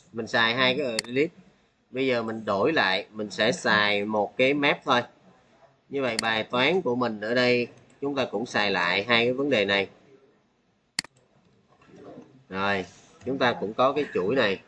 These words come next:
Và nhiệm vụ của mình bây giờ mình sẽ xài một cái, à, map mới. Ở chỗ này thì tạm thời chúng ta lại bỏ cái, à, cái này đi. Rồi, bây giờ mình xài đoạn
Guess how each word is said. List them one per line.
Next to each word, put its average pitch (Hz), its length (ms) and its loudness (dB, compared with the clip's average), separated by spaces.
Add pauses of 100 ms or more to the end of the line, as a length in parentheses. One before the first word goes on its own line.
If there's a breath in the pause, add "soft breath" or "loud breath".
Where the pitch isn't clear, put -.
(880)
Và 117 180 -2
nhiệm 110 320 -2
vụ 104 240 0
của 117 140 -2
mình 110 380 0
bây 123 160 2
giờ 110 260 4
mình 107 260 -6
sẽ 117 260 0 (180)
xài 107 340 2
một 104 340 -4
cái, 139 300 4
à, 131 300 0 (280)
map 151 300 -4
mới. 165 340 2 (1700)
Ở 113 160 -8
chỗ 123 200 -4
này 117 260 0
thì 110 140 -2
tạm 107 320 -2
thời 110 260 0
chúng 139 180 -4
ta 131 160 2
lại 101 200 0
bỏ 98 360 0
cái, 139 380 2
à, 123 340 0 (680)
cái 127 100 -8
này 104 160 -4
đi. 107 200 -2 (1600)
Rồi, 107 200 -4
bây 113 120 0
giờ 110 140 0
mình 101 140 -4
xài 98 220 -2
đoạn 92 200 -4